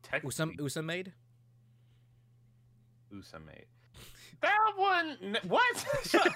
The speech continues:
Speaker 2: <laughs> It's,
Speaker 1: Shut
Speaker 2: it's
Speaker 1: up.
Speaker 2: in here. <laughs>
Speaker 1: I mean,
Speaker 2: As shown
Speaker 1: yeah,
Speaker 2: in I.
Speaker 1: because it literally is a girl liking another girl. That's, that's literally there. That, that does meet the qualifications for being a sho-, a shoujo ai, I guess,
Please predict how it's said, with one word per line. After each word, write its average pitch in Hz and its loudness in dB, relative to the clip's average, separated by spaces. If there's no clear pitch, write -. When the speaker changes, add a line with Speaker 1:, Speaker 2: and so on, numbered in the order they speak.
Speaker 2:
<laughs> 254 -2
It's, 208 0
Speaker 1:
Shut - 4
Speaker 2:
it's - 6
Speaker 1:
up. 160 0
Speaker 2:
in 220 6
here. 160 4
<laughs> - -10
Speaker 1:
I 165 4
mean, 180 -2
Speaker 2:
As 165 0
shown 165 4
Speaker 1:
yeah, 156 6
Speaker 2:
in 147 2
I. 160 2
Speaker 1:
because 156 -2
it 143 -6
literally 170 -2
is 151 -4
a 143 -2
girl 135 -2
liking 127 -2
another 120 -4
girl. 110 0
That's, 110 -2
that's 143 -2
literally 160 0
there. 127 0
That, 117 -2
that 123 0
does 135 2
meet 135 -8
the 135 -6
qualifications 123 -4
for 113 -12
being 110 -10
a 104 -10
sho-, 117 -4
a 104 -2
shoujo 113 -2
ai, 101 2
I 95 -4
guess, 87 -6